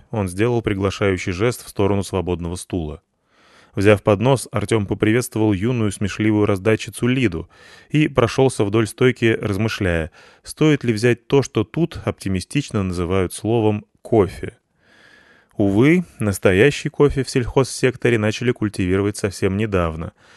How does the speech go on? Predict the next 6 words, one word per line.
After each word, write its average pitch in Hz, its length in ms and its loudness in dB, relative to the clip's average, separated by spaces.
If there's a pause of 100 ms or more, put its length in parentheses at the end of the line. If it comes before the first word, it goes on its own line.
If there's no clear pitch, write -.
(220)
и 110 80 -2
до 92 120 4
промышленных 95 580 2
урожаев 95 480 2
было 92 220 0
далеко. 92 520 0